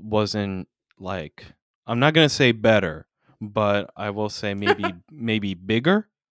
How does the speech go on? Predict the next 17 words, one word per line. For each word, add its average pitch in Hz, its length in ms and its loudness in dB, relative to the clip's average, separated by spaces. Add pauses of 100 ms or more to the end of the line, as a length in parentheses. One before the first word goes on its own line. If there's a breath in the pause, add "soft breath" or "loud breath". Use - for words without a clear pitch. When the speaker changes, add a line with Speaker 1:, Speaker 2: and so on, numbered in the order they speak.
(140)
Speaker 1:
for 131 220 6
having 127 480 6
all 117 300 6
those 120 380 6
three 113 280 4
ginormous 110 580 2
creative 104 440 2
forces 113 520 -2
together, 117 640 2 (100)
and 104 320 -2
that 101 100 0
was 101 420 -4
what 101 180 0
they 95 220 -2 (400)
came 101 240 -4
up 101 120 0
with. 123 220 -2